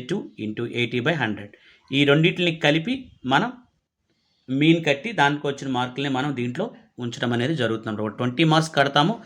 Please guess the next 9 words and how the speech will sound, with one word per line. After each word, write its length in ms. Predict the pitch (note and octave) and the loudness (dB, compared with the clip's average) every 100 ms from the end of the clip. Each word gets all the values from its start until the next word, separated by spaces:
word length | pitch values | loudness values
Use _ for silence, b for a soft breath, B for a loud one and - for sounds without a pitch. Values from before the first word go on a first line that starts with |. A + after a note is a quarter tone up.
| B B | B B
ఒకటి 200 | C#3 D3 D3+ | 0 0 0
ఎయిటీ 240 | C#3+ D3+ | 0 4
మార్క్స్ 300 | D3 C3+ - - | 4 2 -2 -4
కడతాము. 280 | B2 D3 E3+ | -2 2 2
ఈ 40 | |
రెండింటిని 320 | C3 C#3+ D3 A#2+ | 2 0 0 0
యాడ్ 240 | A#2+ D3+ | 2 2
చేసి 200 | D#3+ D#3 | 2 -2
ఇక్కడ 180 | E3+ E3+ | 0 -2